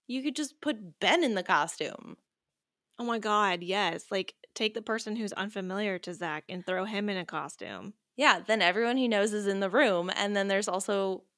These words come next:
Speaker 1: Santa.
Speaker 2: Right.
Speaker 1: So, i-, it's the whole, like, "Oh, well, I've never seen you and Batman in a room together." You'd be like, "You
Speaker 2: Ex- <laughs>
Speaker 1: literally have seen us in the room with Santa.
Speaker 2: <laughs> Yeah.
Speaker 1: It can't be us."
Speaker 2: Exactly.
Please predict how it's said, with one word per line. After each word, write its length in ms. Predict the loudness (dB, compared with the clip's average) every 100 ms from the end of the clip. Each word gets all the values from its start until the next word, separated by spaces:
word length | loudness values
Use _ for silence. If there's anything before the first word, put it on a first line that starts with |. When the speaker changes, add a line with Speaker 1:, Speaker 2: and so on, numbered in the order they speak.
| -8
Speaker 1:
Santa. 500 | -2 0 0 -2 -4 _ _ _ _
Speaker 2:
Right. 300 | -12 -8 0 2
Speaker 1:
So, 140 | 2 0
i-, 200 | -10 -10 2
it's 220 | 2 4
the 120 | 4
whole, 180 | 6 6
like, 260 | 8 6 4 4
"Oh, 160 | 6
well, 80 | 6
I've 120 | 6 4
never 200 | 0 0
seen 220 | -2 -2
you 140 | 0 -2
and 120 | 4
Batman 380 | 4 4 2 0
in 100 | 0
a 40 |
room 200 | 0 0
together." 300 | 0 -2 -2
You'd 180 | -6 -6
be 60 | -4
like, 160 | 0 2
"You 60 |
Speaker 2:
Ex- 60 | 4 4
<laughs> 20 |
Speaker 1:
literally 300 | 4 4 2
have 260 | 4 4 2
seen 200 | -6 -8
us 140 | -8 -8
in 80 |
the 80 | -8
room 180 | -6 -6
with 120 | -4 2
Santa. 460 | 4 4 0 0
Speaker 2:
<laughs> 40 | 0
Yeah. 120 | 0 0
Speaker 1:
It 140 | 0 -2
can't 340 | 2 2 4
be 160 | 0 -2
us." 520 | -2 -2 -6 -12 -16 _ -18 -14 -14 -8
Speaker 2:
Exactly. 720 | -2 0 0 -4 -10 -10 -14